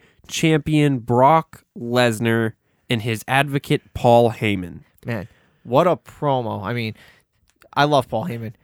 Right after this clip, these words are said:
Speaker 1: Oh,
Speaker 2: I
Speaker 1: Paul
Speaker 2: love
Speaker 1: Heyman's one of the, one of the best talkers of the last
Speaker 2: Ever.
Speaker 1: multiple decades.
Speaker 2: No, ever.
Speaker 1: Yeah.
Speaker 2: Ever. You could put him in, in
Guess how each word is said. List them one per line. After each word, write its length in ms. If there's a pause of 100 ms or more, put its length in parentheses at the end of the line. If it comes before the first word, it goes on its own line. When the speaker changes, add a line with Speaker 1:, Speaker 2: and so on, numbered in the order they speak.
(180)
Speaker 1:
Oh, 80
Speaker 2:
I 120
Speaker 1:
Paul 160
Speaker 2:
love 80
Speaker 1:
Heyman's 260
one 160
of 40
the, 200 (240)
one 260
of 240
the 120
best 340
talkers 420
of 120
the 100
last 640 (300)
Speaker 2:
Ever. 220
Speaker 1:
multiple 320
decades. 520
Speaker 2:
No, 60
ever. 260 (180)
Speaker 1:
Yeah. 180
Speaker 2:
Ever. 140
You 160
could 160
put 200
him 240
in, 220 (120)
in 160